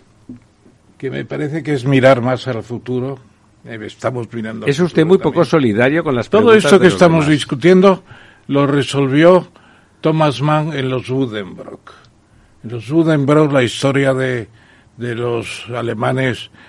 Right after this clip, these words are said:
Speaker 1: de Lübeck, de donde era el, de la, de la Hansa alemana, la Liga Hanseática, decía, primero eran fabricantes, luego comerciantes,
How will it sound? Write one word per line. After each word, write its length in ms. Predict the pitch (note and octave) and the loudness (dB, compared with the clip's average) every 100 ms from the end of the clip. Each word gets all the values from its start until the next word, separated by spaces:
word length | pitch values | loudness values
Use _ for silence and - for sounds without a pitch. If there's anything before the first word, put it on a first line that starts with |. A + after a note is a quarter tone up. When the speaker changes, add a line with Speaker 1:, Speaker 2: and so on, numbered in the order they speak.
| - - | -20 -10
Speaker 1:
de 160 | C3+ | -6
Lübeck, 540 | B2 D3+ E3 C#3+ C#3 - - - | 4 6 8 6 4 -2 -18 -16
de 160 | - A2 | -8 -4
donde 360 | A2+ A2 A#2 | -2 -2 0
era 220 | B2+ B2+ B2+ | 0 0 0
el, 220 | B2+ A#2+ _ - - _ - | -2 -6 _ -20 -20 _ -12
de 180 | A2+ | -8
la, 520 | A#2 A2 G#2+ G#2 G2 - _ _ _ _ - | -6 -6 -6 -8 -12 -16 _ _ _ _ -14
de 160 | A#2 | -10
la 140 | A#2 G#2 | -8 -8
Hansa 720 | - D3+ D#3+ - C3+ A#2 F#2+ _ - - | -2 0 2 0 2 2 -2 _ -20 -12
alemana, 640 | A#2 A2+ A2 B2+ D3 C#3 | -4 -2 2 2 4 2
la 180 | A#2 A2 | 2 0
Liga 320 | G#2 B2 B2+ A#2 | 0 -2 -2 -2
Hanseática, 840 | B2 A2 - A#2+ A#2 A#2 G#2+ G#2+ G2+ _ _ _ _ - | -4 -6 -4 -6 -6 -12 -14 -14 -14 _ _ _ _ -12
decía, 500 | B2+ G#2+ C3+ C#3+ B2 | -10 -4 -2 -2 -2
primero 380 | - C#3 D#3+ G3 | -6 -4 2 4
eran 180 | G3 F3+ | 4 0
fabricantes, 800 | C#3 D3+ C3 B2 B2+ A2+ F#2 - _ _ _ | -2 -6 -6 -8 -8 -8 -14 -20 _ _ _
luego 300 | - D#3+ F3 | -4 -4 -4
comerciantes, 840 | D#3+ D#3 C3+ G#2 C3 B2 - F#2 | -4 -4 -4 -4 -4 -4 -6 -14